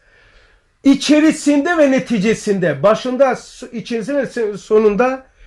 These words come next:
hidayet olan istikamet ver ya Rabbi. İhdina sırata müstakim. Hidayeti olan istikamet. Bir sürü istikametler var. İstikamet dağıl, marş marş, değil mi? Askeriyede öyle vardı.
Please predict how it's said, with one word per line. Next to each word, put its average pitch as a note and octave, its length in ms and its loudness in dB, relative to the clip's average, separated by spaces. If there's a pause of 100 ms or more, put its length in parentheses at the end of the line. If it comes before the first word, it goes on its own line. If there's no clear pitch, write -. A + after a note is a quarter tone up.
(220)
hidayet C#4+ 540 4
olan A#3+ 420 0 (100)
istikamet G3+ 720 -8
ver F3+ 140 -4
ya D#3+ 220 -4
Rabbi. C3 460 -16 (340)
İhdina F#3+ 440 -4
sırata D#3 440 -8
müstakim. C3 560 -16 (800)
Hidayeti A#3 540 4
olan C4 300 6
istikamet. D3+ 640 -8
Bir G3+ 80 -8
sürü A3 180 -10
istikametler B3 640 -2
var. G3+ 180 -2 (1200)
İstikamet C4 640 2
dağıl, C4+ 480 4
marş B3+ 380 0
marş, C#4+ 380 0
değil A#3 140 -10
mi? C4+ 80 -12
Askeriyede F3+ 500 -12
öyle G3+ 160 -10
vardı. C#3 200 -14